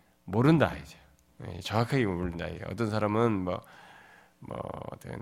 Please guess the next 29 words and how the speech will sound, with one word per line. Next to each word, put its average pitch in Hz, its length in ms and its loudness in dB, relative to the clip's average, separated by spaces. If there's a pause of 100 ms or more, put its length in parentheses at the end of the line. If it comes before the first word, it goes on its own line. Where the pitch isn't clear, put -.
(100)
키프로스 127 640 -6
뭐 85 220 -6
어디에, 82 280 -8
어, - 800 -10
거기 85 280 -10 (500)
이거 - 180 -12
뭐 - 140 -10
이렇게 87 560 -8
해석도 - 420 -8
하고 85 240 -6
여러 117 100 6
가지 104 280 4
하는, 98 320 -6
하-, 110 280 -10
얘기를 90 400 -2
해요. 92 280 2 (360)
그러니까 98 240 0
많은 110 120 8
사람들이 120 480 4 (440)
"좀처럼 117 480 6
이게 107 320 4 (160)
딱 113 140 -4
부러지고 120 300 4
어떤 110 160 2
것이 107 180 0
말하기는 101 400 6
어렵다." 98 340 4
이렇게 101 200 2
하는 131 600 4